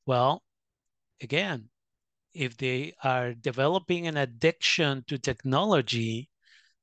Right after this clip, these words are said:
then we have that responsibility as parents to get them away from that. And so we invite you to, again, pay attention to that.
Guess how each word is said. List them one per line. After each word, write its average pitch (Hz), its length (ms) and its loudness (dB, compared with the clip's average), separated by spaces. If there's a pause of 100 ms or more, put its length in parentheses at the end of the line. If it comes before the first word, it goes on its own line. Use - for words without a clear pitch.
(240)
then 120 320 -2
we 156 240 -2
have 143 480 2
that 139 340 2
responsibility 156 960 0
as 147 180 0
parents 160 840 -2 (320)
to 147 100 0
get 127 240 0
them 127 180 0
away 117 300 2
from 110 320 -8
that. 104 200 -6 (1600)
And 156 200 0
so 151 440 4 (180)
we 147 280 4
invite 147 540 0
you 151 240 0
to, 151 180 -2
again, 135 320 0
pay 139 140 0
attention 143 560 -2
to 117 140 -6
that. 113 200 -12